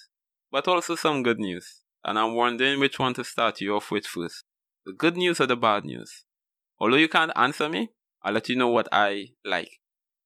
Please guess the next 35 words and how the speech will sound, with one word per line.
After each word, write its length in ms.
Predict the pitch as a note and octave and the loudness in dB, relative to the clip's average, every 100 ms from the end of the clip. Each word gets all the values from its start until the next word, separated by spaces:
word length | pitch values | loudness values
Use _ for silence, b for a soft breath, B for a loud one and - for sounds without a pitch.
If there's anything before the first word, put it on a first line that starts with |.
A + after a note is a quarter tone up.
| _ _ _ | _ _ _
I 80 | A#2 | 0
like 140 | F#3+ | 0
the 80 | F#3 | 2
bad 260 | D#3 D3+ | 4 4
news 220 | D#3+ D3 - | 2 -4 -4
first, 480 | E3 F3 - - - _ _ G2+ | -2 -2 -2 -10 -16 _ _ -8
and 260 | G#2 G2+ | -6 -4
so 120 | - | 2
that 160 | A#2 G#2+ | 2 4
I 100 | G#2+ | 0
can 160 | A2+ G#2+ | -2 -2
end 300 | - G2+ F#2+ | -4 -4 -2
off 180 | G2 - | -2 -2
with 140 | G#2+ - _ | -4 -4 _
the 100 | G2+ | -6
good 200 | - B2+ | 0 0
news. 420 | A2 F2+ F2 - _ _ _ _ - | 0 -2 -6 -14 _ _ _ _ -6
You 100 | B2+ | -2
know, 80 | |
that's 180 | D#3+ D3+ | 2 2
the 100 | D#3 | 4
last 340 | C#3+ B2 B2+ - | 4 6 4 0
thing 180 | B2 | 0
that 160 | A#2 A#2 - | 2 0 -2
will 180 | A#2 A2+ | -6 -4
be 160 | A2+ | -4
on, 360 | D#2 G2+ G2 - - | 0 0 -2 -6 -8
on 160 | G2+ | -4
my 160 | G2+ G2+ | -2 -4
mind, 340 | G2+ F#2+ G2+ | -4 -6 -8
so 140 | - F#2+ | -8 -6
I 60 | |
wouldn't 260 | F#2+ F#2+ F#2+ | -4 -6 -8
be 80 | G#2 | -8
studying. 480 | - G#2+ G2 G2 | -8 -8 -6 -6